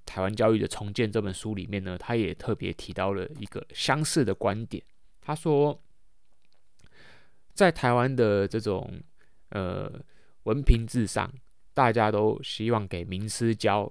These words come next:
然后考上好学校的这种体制下面呢，他反而建议社会上何不干脆就把，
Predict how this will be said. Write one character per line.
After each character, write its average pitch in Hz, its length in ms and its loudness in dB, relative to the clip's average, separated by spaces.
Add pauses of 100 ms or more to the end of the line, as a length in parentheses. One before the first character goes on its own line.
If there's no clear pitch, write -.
(120)
然 98 160 -8
后 101 240 -2
考 87 260 -10
上 95 280 -2 (300)
好 85 260 -14
学 92 200 -8
校 98 200 -2
的 92 80 -6
这 104 120 -8
种 92 200 -8
体 90 140 -16
制 98 180 -8
下 95 200 -6
面 95 240 -8
呢， - 140 -14 (500)
他 147 200 4
反 87 240 0
而 92 100 -6
建 110 320 0
议 104 180 -6 (920)
社 - 340 2
会 135 180 6
上 120 300 2 (420)
何 - 280 -2
不 151 140 -4
干 135 220 2
脆 135 180 0
就 117 140 -2
把， - 320 -8